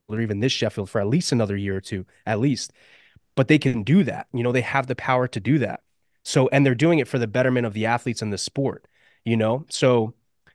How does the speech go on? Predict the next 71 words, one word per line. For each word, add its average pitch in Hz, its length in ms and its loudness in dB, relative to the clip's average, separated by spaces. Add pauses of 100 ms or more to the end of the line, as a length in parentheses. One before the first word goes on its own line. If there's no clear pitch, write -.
(520)
if 127 100 -4
the 143 100 0
U 170 60 6
S 175 100 4
A 175 100 6
P 165 80 2
L 170 100 6
can 139 160 -2
do 135 140 2
that, 175 240 4
I 127 80 -2
think 127 180 -2
they 123 100 -4
can 117 120 -8
compete, 104 360 -8 (100)
and 120 160 -2
they 117 80 2
can 117 180 -2
start 117 300 0
planning 120 360 2
federations 113 840 -2 (380)
across 113 680 -2
the 120 160 -2
international 107 680 -4
stage. - 460 -6
But 107 160 -6
if 107 80 -10
they 123 100 -4
don't, 120 260 -2
you 120 140 -2
know, 120 60 2
you 113 160 -2
need 117 120 -2
money 107 220 -2
to 95 60 -8
do 101 160 -6
that. 95 160 -6
You 104 40 -8
need 104 200 -6
some 101 160 -8
influence 98 380 -8
to - 40 -14
do 95 140 -8
that. 90 200 -6
So 98 240 -6 (240)
that's 143 140 2
probably 165 220 6
the 143 80 4
only 131 160 4
path 113 280 -2
out 107 160 0
I 101 60 -2
see. 101 220 -4
Otherwise, 131 480 2 (160)
you 127 100 0
know, 107 220 0 (440)
from 135 160 4
what 143 100 8
I 147 80 6
know 147 100 6
with 143 100 4
the 139 80 2
U 139 80 6
S 135 120 2
A 127 80 2
P 139 120 -2
L, 127 140 2
again, 120 260 -4
for 113 160 -8
me, 131 200 0
like, 104 340 -4